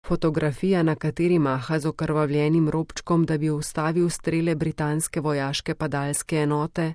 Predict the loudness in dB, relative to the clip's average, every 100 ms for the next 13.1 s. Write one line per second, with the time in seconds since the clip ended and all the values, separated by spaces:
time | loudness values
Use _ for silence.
0 | -4 -4 -2 -2 0 0 0 0 2 4
1 | 2 2 0 0 0 0 0 2 0 -2
2 | -4 0 0 -2 -4 -4 2 4 6 4
3 | 4 2 2 2 0 0 2 4 4 4
4 | 4 2 0 -2 -2 -4 -12 _ 2 4
5 | 4 4 2 0 0 -2 2 2 6 6
6 | 4 4 4 4 4 4 2 0 0 4
7 | 4 4 4 4 2 0 0 -2 -2 -2
8 | 0 0 0 0 0 0 -2 -2 -2 -2
9 | 0 0 2 -2 -2 0 2 2 2 0
10 | -2 -2 0 2 2 0 0 -2 0 2
11 | 0 0 -4 -2 0 2 4 2 2 2
12 | 0 -2 0 2 2 2 -2 -6 -4 -4
13 | -4